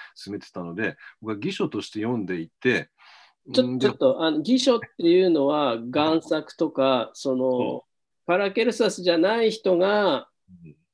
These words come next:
Speaker 1: うん。
Speaker 2: あ、書いたもの。だからそれが間違ってパラケルサスに記されたのかもしれないし、わざとパラケルサスを名乗って、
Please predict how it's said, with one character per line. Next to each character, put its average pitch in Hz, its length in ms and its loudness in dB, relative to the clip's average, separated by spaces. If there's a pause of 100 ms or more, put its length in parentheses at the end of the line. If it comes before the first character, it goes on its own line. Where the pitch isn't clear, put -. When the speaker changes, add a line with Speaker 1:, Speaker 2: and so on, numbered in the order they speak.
Speaker 1:
う 160 80 -6
ん。 147 260 -2
Speaker 2:
あ、 - 60 -14
書 175 140 2
い 170 60 0
た 131 100 0
も 120 100 -4
の。 123 220 -8
だ 185 120 -4
か 185 60 4
ら 165 80 2
そ 202 120 0
れ 202 80 0
が 190 80 2
間 202 160 0
違 269 280 4
っ 269 80 -4
て 208 120 0
パ 190 160 2
ラ 196 120 0
ケ 202 120 -2
ル 190 80 -2
サ 190 120 -2
ス 170 160 -2
に 180 360 0
記 - 80 -18
さ 185 140 0
れ 170 100 2
た 151 160 -4
の 135 120 -2
か 139 140 -8
も 139 120 -4
し 143 160 -8
れ 139 60 -4
な 139 220 -2
い 127 80 -2
し、 165 540 0 (360)
わ 214 180 2
ざ 226 160 -2
と 175 120 -2
パ 175 160 0
ラ 180 140 2
ケ 196 140 0
ル 196 80 0
サ 190 160 -2
ス 151 560 -4
を 151 100 -6
名 160 200 0
乗 196 160 2
っ 202 100 -18 (160)
て、 160 400 2